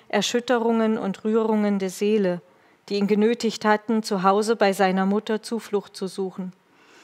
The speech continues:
An diese hatte er über die Schrecken seines Fußmarschs, über die gefürchteten, überschneiten Höhen der Auvergne berichtet. "In Sturm und Wildnis, in eiskalter Nacht und die geladene Pistole neben mir im rauen Bette."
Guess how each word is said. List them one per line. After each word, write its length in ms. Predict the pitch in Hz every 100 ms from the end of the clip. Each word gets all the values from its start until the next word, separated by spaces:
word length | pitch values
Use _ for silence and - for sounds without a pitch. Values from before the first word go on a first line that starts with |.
| - _ _
An 160 | - 202
diese 420 | 240 247 254 226
hatte 240 | 214 220
er 340 | 233 226 214 -
über 180 | 202
die 140 | 202 208
Schrecken 420 | - 202 208 240
seines 380 | 220 202 202 -
Fußmarschs, 840 | - 233 - - 214 214 - - - - - _ -
über 180 | 196
die 180 | 196 196
gefürchteten, 800 | 170 202 - 226 220 - 196 196
überschneiten 720 | 196 196 190 190 190 208 196
Höhen 220 | 190 214
der 180 | 208 196
Auvergne 540 | 190 180 196 208 208 208 - -
berichtet. 680 | - 202 220 - - 185 - - _ _ _ _ _
"In 140 | 202
Sturm 440 | - - 226 233 233
und 220 | 196 180
Wildnis, 580 | 220 220 233 214 - - - - -
in 160 | 202
eiskalter 720 | 151 202 233 - 220 208 208
Nacht 460 | 190 196 208 - - _ _ _ _
und 280 | - 196 -
die 80 |
geladene 540 | 208 190 190 214 233 208
Pistole 580 | - 202 - 220 220 208
neben 320 | 196 208 214
mir 200 | 202 202
im 120 | 190
rauen 360 | 185 185 196 190
Bette." 340 | 190 185 175